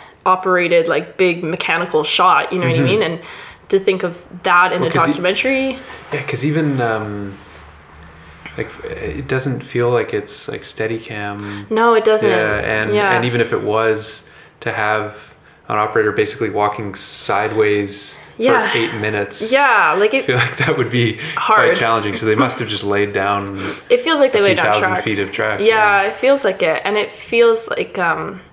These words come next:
Speaker 1: even if it was Steadicam, that's, like, pretty intensive for, for some documentaries at least. You
Speaker 2: Yeah.
Speaker 1: know what I mean? Like, uh, so it's just something where it's, it's interesting to see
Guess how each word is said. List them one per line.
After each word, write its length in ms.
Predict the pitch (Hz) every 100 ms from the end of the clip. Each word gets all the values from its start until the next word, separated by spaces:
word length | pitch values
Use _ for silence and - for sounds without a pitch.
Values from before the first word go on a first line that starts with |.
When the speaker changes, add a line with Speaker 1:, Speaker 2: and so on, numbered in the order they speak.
| _ - - - -
Speaker 1:
even 220 | 262 320
if 100 | 277
it 140 | 226 180
was 520 | 175 220 - - -
Steadicam, 440 | - 165 160 180 165
that's, 200 | 175 -
like, 180 | 214 -
pretty 200 | 196 180
intensive 500 | 156 - 170 - -
for, 240 | - - - -
for 440 | - - 170 156 170
some 260 | - 185
documentaries 560 | 180 156 151 135 180 170
at 60 |
least. 200 | - -
You 100 | 143 123
Speaker 2:
Yeah. 60 |
Speaker 1:
know 60 | 185
what 80 | 180
I 60 |
mean? 260 | 170 185 320
Like, 280 | 226 151 - - - - - - - -
uh, 460 | - 165 131 92 - - - _
so 220 | - - 226
it's 180 | 220
just 160 | - 233
something 320 | 247 233 220 196
where 640 | 190 185 180 170 - - -
it's, 220 | 175 -
it's 160 | 190 185
interesting 460 | 254 254 269 233 196
to 320 | 190 180 143 - - -
see 760 | - - - 196 180 170 160 -